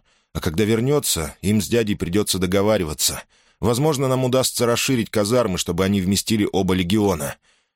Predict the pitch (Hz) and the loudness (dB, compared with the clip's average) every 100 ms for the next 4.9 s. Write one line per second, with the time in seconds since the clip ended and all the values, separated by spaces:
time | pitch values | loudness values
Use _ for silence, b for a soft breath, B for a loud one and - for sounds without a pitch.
0 | _ - 165 160 165 139 127 107 127 156 | _ -2 -2 2 2 2 0 0 2 2
1 | 143 - - 113 101 101 113 - 87 87 | 0 -2 -6 -2 0 0 0 0 -2 0
2 | 82 73 76 73 71 - _ _ _ _ | 0 0 -2 -4 -6 -8 _ _ _ _
3 | - 117 185 196 - 151 92 69 _ _ | -2 0 2 2 0 2 0 -2 _ _
4 | 78 98 151 107 135 190 208 - | -4 0 2 2 2 2 0 -6